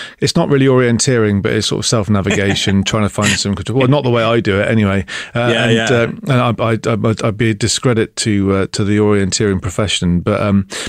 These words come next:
Speaker 1: but yeah, and, and then, then I'm, I'm quite near the, uh, the, the co-, I'm about eight miles from the coast, so
Speaker 2: Okay.
Speaker 1: so, so running around, uh, Woodbury Common, where the, um, the Marines train, and,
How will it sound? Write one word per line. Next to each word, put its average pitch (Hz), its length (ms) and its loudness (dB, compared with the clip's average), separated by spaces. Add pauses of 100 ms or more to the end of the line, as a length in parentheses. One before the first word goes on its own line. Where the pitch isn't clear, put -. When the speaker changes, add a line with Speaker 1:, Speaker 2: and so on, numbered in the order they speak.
Speaker 1:
but 123 100 2
yeah, 131 160 2
and, 123 120 0
and 131 140 4
then, 131 280 4
then 127 320 2
I'm, 131 200 -2
I'm 131 160 2
quite 135 280 0
near 120 240 2
the, 104 380 2
uh, 95 160 0
the, 104 120 -6
the 107 180 -4
co-, - 180 -8
I'm 120 160 0
about 143 200 0
eight 135 160 0
miles 107 280 -2
from 107 160 -2
the 101 80 0
coast, 98 440 -2
so 95 380 -2 (380)
Speaker 2:
Okay. 110 280 -2
Speaker 1:
so, 107 260 2
so 107 160 0
running 107 340 2
around, 98 580 0
uh, 92 340 0
Woodbury 104 320 0
Common, 107 560 2
where 90 260 0
the, 90 300 -2 (400)
um, 92 260 -4
the 98 80 0
Marines 104 440 2
train, 98 400 -2
and, 90 220 0